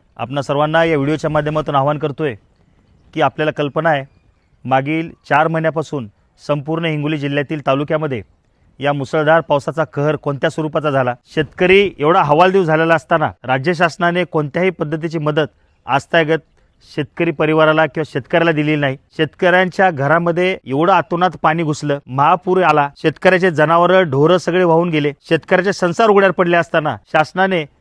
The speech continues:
पूर्णपणे बघ्याची भूमिका घेतली असल्या कारणाने शेतकरी पूर्णपणे हवालदिल झाला.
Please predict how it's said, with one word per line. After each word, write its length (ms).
पूर्णपणे 460
बघ्याची 400
भूमिका 300
घेतली 280
असल्या 240
कारणाने 360
शेतकरी 420
पूर्णपणे 520
हवालदिल 360
झाला. 220